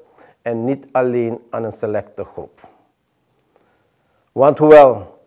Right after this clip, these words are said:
veel mensen denken dat alleen de regering verantwoordelijk is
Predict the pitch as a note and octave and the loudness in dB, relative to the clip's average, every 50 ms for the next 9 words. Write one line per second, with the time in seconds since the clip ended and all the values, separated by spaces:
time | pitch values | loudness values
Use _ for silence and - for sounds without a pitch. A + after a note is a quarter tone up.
0 | _ _ _ - - E3+ F3 F#3+ G3 F3+ E3 E3 D#3+ D#3+ D3+ - C#3 A#2+ A#2 C3+ | _ _ _ -8 -2 2 4 4 4 4 2 0 0 0 0 -2 -4 -4 -2 -2
1 | C3 C3 B2 - B2+ B2 B2 A2 G#2 - _ _ - B2 A#2 - - - A#2 A#2+ | -2 -2 -2 -2 -4 -4 -4 -6 -12 -18 _ _ -6 -6 -6 -4 -4 -4 -4 -2
2 | A#2+ A#2 C#3 E3 F#3+ F#3+ F3 E3+ D#3+ D3+ C3+ - - - C#3 C#3 C#3 C3+ - - | -2 -2 0 0 0 0 0 2 2 2 2 0 -2 -2 0 0 0 0 -2 -2
3 | C3 B2 A#2+ A2 - A#2+ B2 B2 A#2 A#2 F#2 A2 A2 G#2+ G#2+ - - | -2 -2 -4 -4 -4 -4 -4 -2 -2 -4 -4 -4 -6 -6 -8 -12 -20